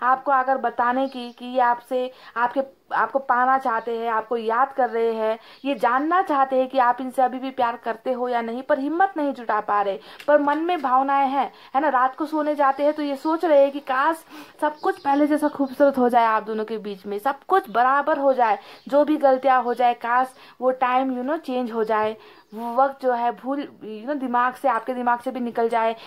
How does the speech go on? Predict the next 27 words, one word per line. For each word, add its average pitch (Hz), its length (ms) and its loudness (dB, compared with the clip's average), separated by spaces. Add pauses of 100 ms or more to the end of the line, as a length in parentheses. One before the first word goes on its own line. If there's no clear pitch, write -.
(140)
इनके 269 240 0
दिमाग 247 300 0
से 254 120 -4
भी 240 100 -6
निकल 226 260 -4
जाए 226 180 -2
और 226 100 -2
सब 302 260 -8
कुछ 392 180 2
पहले 269 280 2
जैसा 262 320 2 (280)
खूबसूरत 359 440 2
हो 262 80 2
जाए। 240 160 2
और 269 140 2
ये 330 280 0
एक 330 120 -8
निशानी 285 540 -2
है 349 100 0
कि 320 120 -6
ये 302 140 -2
इंसान 302 300 -2 (260)
आपके 262 280 0
साथ 311 140 0
relationship 285 600 -10
चाहते 277 320 -4
हैं, 269 220 -4